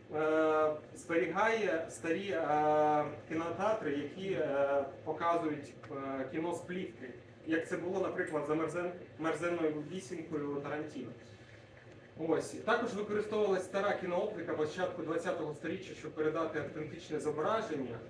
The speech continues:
Загалом стиль режис-, режисера дуже змінився, е, на мою думку,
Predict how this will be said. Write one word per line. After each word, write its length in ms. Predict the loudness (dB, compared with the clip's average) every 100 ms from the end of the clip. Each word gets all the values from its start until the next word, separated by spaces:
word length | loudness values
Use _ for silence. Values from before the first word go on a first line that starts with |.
| -16 -20 -20 -6
Загалом 680 | -2 0 0 2 4 4 0
стиль 420 | -6 -4 -2 2
режис-, 500 | 2 2 -2 -4 -2
режисера 540 | 0 0 -2 0 2
дуже 280 | 2 0 -2
змінився, 440 | -2 2 2 2 0
е, 880 | -2 -4 -4 -2 0 0 -2 -6 -2
на 80 |
мою 220 | 0 2 2
думку, 440 | 0 -2 -2 -8